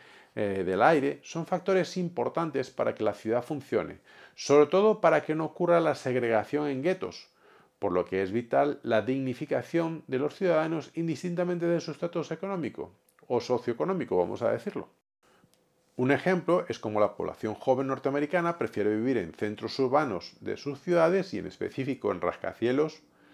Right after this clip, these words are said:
pero con los años ese modelo en algunas ciudades, como por ejemplo Miami, Los Ángeles o Nueva York, se ha convertido en guetos de alto standing. Y la tergiversación del cine de los años ochenta y noventa sobre las intervenciones para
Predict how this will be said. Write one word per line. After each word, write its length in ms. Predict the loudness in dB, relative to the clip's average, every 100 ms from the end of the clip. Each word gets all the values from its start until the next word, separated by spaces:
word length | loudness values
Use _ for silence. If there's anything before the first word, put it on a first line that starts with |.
| -20 -20 _ _
pero 420 | 6 8 4 0 _ _ _ _ _
con 160 | -2
los 180 | -2 0
años 400 | 0 0 -2 -6 -6
ese 220 | -4 -4
modelo 340 | -2 0 2
en 80 | 0
algunas 380 | -2 -2 -2 -2
ciudades, 500 | 0 6 6 4 -2
como 260 | -8 -10 -8
por 100 | -8
ejemplo 280 | -6 -6
Miami, 460 | -2 0 0 0 0
Los 200 | -2 -2
Ángeles 380 | -4 -4 -6 -4
o 40 |
Nueva 220 | 0 2
York, 220 | 4 2 0
se 260 | -2 2
ha 180 | 2 2
convertido 800 | -2 0 2 0 0 0 0 -2
en 240 | -4 -4 2
guetos 480 | 0 2 -4 -2
de 120 | 0 2
alto 280 | 2 0
standing. 460 | -6 -2 -4 -4 -14 _ _ _ _ -20 _ _ _ _ _ _ _ _ _ _ _ _ _ _ _ _ _ _ _ _ _ _
Y 360 | 4 4 2 _ _ _ _ _
la 320 | -4 2 2 4
tergiversación 800 | 0 2 2 2 2 -2 -2 0
del 160 | 0
cine 300 | 0 -4 -2
de 60 | -2
los 180 | -4 -4
años 220 | -6 -8
ochenta 320 | -6 -6 -4
y 20 |
noventa 320 | -2 -2 -2 -2
sobre 260 | 0 2
las 180 | 0 -4
intervenciones 800 | -4 -2 -2 -4 -2 -2 0 -6
para 500 | 2 4 6 4 2